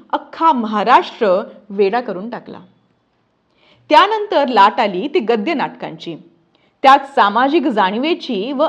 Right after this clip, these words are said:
ऐतिहासिक ऐवजाची नोंद घेणारे नाटके आली. अगदी एकच प्यालापासून तर रायगडाला जेव्हा जाग येतेपर्यंत नाटकांनी समाज हा ढवळून काढला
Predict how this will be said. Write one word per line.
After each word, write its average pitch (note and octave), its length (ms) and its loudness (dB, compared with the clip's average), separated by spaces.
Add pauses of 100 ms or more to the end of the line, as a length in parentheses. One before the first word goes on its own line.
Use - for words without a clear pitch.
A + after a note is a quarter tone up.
ऐतिहासिक D#4+ 680 -2 (100)
ऐवजाची D4 640 -2
नोंद B3+ 360 -6
घेणारे A#3+ 380 -4
नाटके A3+ 360 -8
आली. D#3 200 -8 (1040)
अगदी F4 340 2 (160)
एकच A4+ 420 0
प्यालापासून B3+ 840 2
तर E4 100 2
रायगडाला G3+ 600 4
जेव्हा C4+ 380 0
जाग A3 320 4
येतेपर्यंत A3+ 760 2 (520)
नाटकांनी A3 880 0 (160)
समाज A3+ 520 0
हा A3+ 160 -4
ढवळून G3 580 -4
काढला D3 340 -6